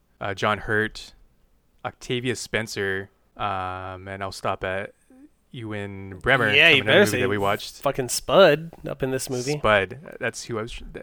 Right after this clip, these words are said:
Speaker 1: I couldn't remember his character name.
Speaker 2: Yeah, I forgot who it was because of this crazy afro he has in this movie.
Speaker 1: <laughs> Yeah, it's like mine.
Speaker 2: <laughs> Um,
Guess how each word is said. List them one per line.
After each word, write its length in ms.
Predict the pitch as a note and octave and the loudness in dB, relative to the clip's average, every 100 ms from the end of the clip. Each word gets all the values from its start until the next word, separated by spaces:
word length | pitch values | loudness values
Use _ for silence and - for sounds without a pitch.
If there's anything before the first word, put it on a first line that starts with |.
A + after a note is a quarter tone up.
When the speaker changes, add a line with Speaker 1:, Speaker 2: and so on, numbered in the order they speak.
| - - | -16 -16
Speaker 1:
I 60 | |
couldn't 180 | C3+ C3 | -14 -14
remember 180 | A#2 A#2+ | -12 -14
his 80 | A#2 | -14
character 260 | C3 B2+ | -14 -14
name. 180 | B2+ C3 E3+ | -14 0 6
Speaker 2:
Yeah, 160 | D#3 | 8
I 40 | D3+ | 10
forgot 320 | F3+ F3+ F#3+ | 10 10 10
who 160 | G#3 | 10
it 60 | E3 | 10
was 160 | D3 D#3 | 8 6
because 240 | D#3 C#3 | 0 0
of 120 | C#3 | 0
this 140 | B2+ - | -2 -8
crazy 480 | - D3 C#3+ C3+ | -2 2 2 4
afro 320 | B2 B2+ C3 A#2+ | 4 4 2 0
he 60 | |
has 200 | A#2+ A#2+ | 0 -2
in 60 | A#2+ | -2
this 140 | B2 - | -6 -6
movie. 320 | A#2+ B2 - | -6 -6 -10
Speaker 1:
<laughs> 60 | - - | -20 -8
Yeah, 220 | - D#3+ - - | -4 -4 -6 -12
it's 160 | C3+ - | -8 -4
like 160 | E3 | -2
mine. 320 | G#3+ B3+ D3+ A2 _ _ _ - | 2 2 0 -4 _ _ _ -6
Speaker 2:
<laughs> 400 | C#3 C3 D3 - | -4 -2 -6 0
Um, 580 | D3 C#3 B2+ A#2 A#2+ A#2+ | 6 6 6 2 -4 -12